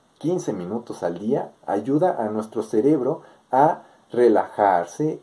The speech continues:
a tener también una mejor calidad de sueño y liberarse de toda esa carga de estrés que rodea a muchos de los estudiantes universitarios.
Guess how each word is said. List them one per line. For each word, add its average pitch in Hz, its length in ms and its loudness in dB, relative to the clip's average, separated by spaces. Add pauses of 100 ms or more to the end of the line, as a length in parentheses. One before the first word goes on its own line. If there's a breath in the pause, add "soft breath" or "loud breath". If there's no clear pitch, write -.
a 117 340 0
tener 107 360 -4
también 104 440 -4
una 104 180 -4
mejor 98 420 -2
calidad 92 380 0
de 90 120 -6
sueño 139 540 0 (220 loud breath)
y 185 120 -8
liberarse 156 580 2
de 151 120 2
toda 107 340 4
esa 104 300 -4
carga 104 380 0
de 92 80 -4
estrés - 360 -4
que 147 140 0
rodea 101 540 0
a 82 180 -10
muchos 117 920 -2
de 113 180 2
los 113 340 -2
estudiantes 101 960 -4
universitarios. 98 1300 -8